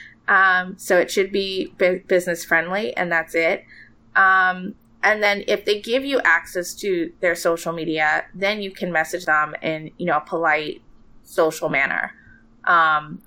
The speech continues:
and then invite them somewhere, you know, for drinks or, uh, whatever the event is. And that's it. You don't need to be hanging out, I feel, uh, you know, five times a week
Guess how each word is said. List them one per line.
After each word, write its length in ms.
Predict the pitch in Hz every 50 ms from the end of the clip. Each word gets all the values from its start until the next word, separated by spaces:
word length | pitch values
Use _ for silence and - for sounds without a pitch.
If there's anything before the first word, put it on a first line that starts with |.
| - -
and 120 | - 185 180
then 140 | 170 170 170
invite 460 | 165 165 175 170 170 160 160 - -
them 120 | 180 180
somewhere, 720 | 175 - - 175 175 170 165 160 165 160 156 156 156 - - -
you 140 | 190 180 165
know, 120 | 156 160
for 220 | 160 - 185 165 165
drinks 600 | 160 - 190 202 208 196 202 196 - - - - -
or, 440 | - 165 160 160 156 147 151 - - - - -
uh, 60 | - - - - - - - - - -
whatever 440 | - 160 170 185 190 185 185 190 185
the 140 | 175 180 175
event 300 | 165 175 170 170 170 -
is. 380 | 170 170 175 175 175 175 - - - - - - - - -
And 160 | - 220 226
that's 260 | 220 190 180 - - -
it. 280 | 135 78 - - - -
You 160 | - 190 202
don't 240 | 185 196 185 185 165
need 160 | 143 196 196 196
to 60 | 185
be 140 | 185 185 175
hanging 380 | 175 180 185 170 170 160 160 156
out, 300 | 156 156 151 151 - -
I 120 | - 160
feel, 520 | - - - 160 160 156 151 147 147 147 - _ _ _ - - - - _ - _ - _ _ _ _ _ _ _ _ _ - -
uh, 400 | 170 165 160 156 151 147 143 147 - _ _
you 140 | - 165 160
know, 160 | 135 127 131 135 - _
five 220 | - 175 165 165 -
times 280 | - 185 160 165 160 -
a 40 |
week 280 | - 156 - 165 - -